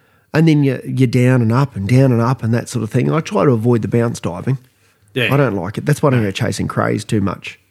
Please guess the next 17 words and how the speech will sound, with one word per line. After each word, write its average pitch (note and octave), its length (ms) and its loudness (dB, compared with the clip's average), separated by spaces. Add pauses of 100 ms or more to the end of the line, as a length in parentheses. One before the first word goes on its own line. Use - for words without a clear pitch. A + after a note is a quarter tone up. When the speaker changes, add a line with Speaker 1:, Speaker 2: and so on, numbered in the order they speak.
(360)
Speaker 1:
You G#2+ 80 -6
know, G#2+ 140 -2
on A#2+ 60 2
the A#2 60 2
way G2+ 160 -2
home, A2 260 0
we G2+ 80 -4
did B2+ 120 0
Speaker 2:
That's A#2+ 80 -2
Speaker 1:
a - 40 -4
bit - 60 0
Speaker 2:
why B2 60 4
I A2+ 60 2
Speaker 1:
of G#2 60 -2
Speaker 2:
wear G2 160 -6
a F#2 60 -6
watch. G#2 400 -6